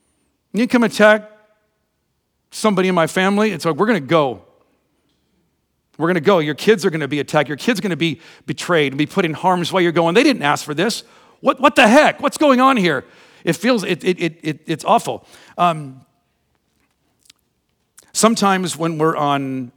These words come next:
on opposite sides of an issue, and there's big issues like abortion, sexuality issues, those big issues, but even in our culture today, we live in the era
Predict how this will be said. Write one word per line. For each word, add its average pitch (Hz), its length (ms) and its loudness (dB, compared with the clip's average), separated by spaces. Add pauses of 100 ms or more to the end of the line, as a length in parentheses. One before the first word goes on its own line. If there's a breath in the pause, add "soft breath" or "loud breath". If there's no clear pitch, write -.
on 143 160 -2
opposite 156 440 -2
sides 165 480 -4
of 120 140 -12
an 143 60 -12
issue, 139 420 -8 (580)
and 160 120 -2
there's 156 160 -2
big 226 280 2
issues 131 460 -2
like 151 160 -2
abortion, 165 760 -4 (460 soft breath)
sexuality 165 800 0
issues, 156 240 -4
those 165 260 -2
big 170 240 2
issues, 175 300 -2
but 175 160 -10
even 226 260 -2
in 180 140 -2
our 180 100 0
culture 180 400 -6
today, 147 580 -2 (380 loud breath)
we 170 160 0
live 208 180 4
in 185 100 0
the 180 180 -2
era 151 600 2